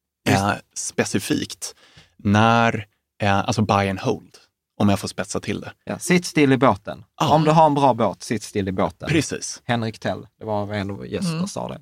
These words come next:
Speaker 2: Och sen kan du spetsa det hela där lite om vi vill, alltså skulle vi vilja försöka slå mitt grannindex mer här. Då hade jag också velat, ju mer oroligt det är, eh, desto mer tydlig ska jag vara med mitt beteende.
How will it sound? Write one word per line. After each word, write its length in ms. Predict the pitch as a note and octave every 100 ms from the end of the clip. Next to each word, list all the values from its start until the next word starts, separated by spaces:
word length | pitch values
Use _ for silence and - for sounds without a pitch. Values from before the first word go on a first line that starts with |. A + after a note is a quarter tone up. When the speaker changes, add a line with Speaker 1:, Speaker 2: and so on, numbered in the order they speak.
| _
Speaker 2:
Och 100 | -
sen 160 | E3+ D3
kan 120 | D3
du 40 | C3+
spetsa 520 | - - - - E3
det 80 | C#3+
hela 240 | A2+ F#2+
där 140 | F#2
lite 220 | F#2 F#2+ F#2+
om 100 | G2
vi 80 |
vill, 240 | G2 G2 G2+
alltså 220 | A#2+ G#2+
skulle 180 | - A2+
vi 80 | G#2+
vilja 160 | G#2+
försöka 280 | - - G#2+
slå 400 | - A2 G2+ G2+
mitt 180 | G#2 G#2+
grannindex 720 | A#2 G#2+ G#2 G2+ G2+ G2+ -
mer 460 | A#2+ D3 - - - _
här. 180 | - - - _ _ _ _
Då 100 | G#2
hade 120 | G#2
jag 100 | G2+
också 200 | F2+ -
velat, 240 | F#2 F#2 -
ju 180 | G2 G#2
mer 440 | A2 C#3+ C3+ A#2+
oroligt 460 | A2+ G2+ G#2 D3+ C3+
det 160 | D3 F3 _ _ _ _ _
är, 300 | G2+ F#2 F#2+
eh, 60 | F2+
desto 220 | G2 G2+
mer 360 | G#2 A#2+ A2
tydlig 380 | G#2 A#2+ G2+ F2+
ska 100 | -
jag 60 | F#2+
vara 100 | F#2+
med 120 | G2
mitt 160 | F#2 -
beteende. 400 | - B2 G#2+